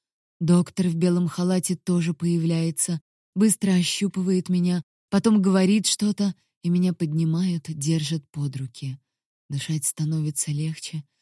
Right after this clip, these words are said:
только ноги дрожат, не держат толком. «Посиди вот так», присаживается рядом врачиха, меряя пульс. Оказывается, мне прилетело мячом в живот. Не зря я его боялась весь урок.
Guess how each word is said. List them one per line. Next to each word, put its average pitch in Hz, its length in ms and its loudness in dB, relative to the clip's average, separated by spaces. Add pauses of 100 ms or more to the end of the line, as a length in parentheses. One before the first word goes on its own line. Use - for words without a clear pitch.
(220)
только 180 360 -2
ноги 175 400 0
дрожат, 151 640 -4 (340)
не 165 180 2
держат 147 520 -2
толком. 135 560 -10 (800)
«Посиди 226 520 4
вот 208 240 2
так», - 380 0 (300)
присаживается 165 840 0
рядом 160 320 0
врачиха, 160 540 -2
меряя 156 460 0
пульс. 139 440 -8 (720)
Оказывается, 214 540 2
мне 220 220 4
прилетело 214 540 2
мячом 202 420 2
в - 20 2
живот. 175 420 2 (460)
Не 208 140 6
зря 220 220 4
я 233 140 4
его 175 220 2
боялась 170 520 2
весь 170 220 0
урок. 160 400 -2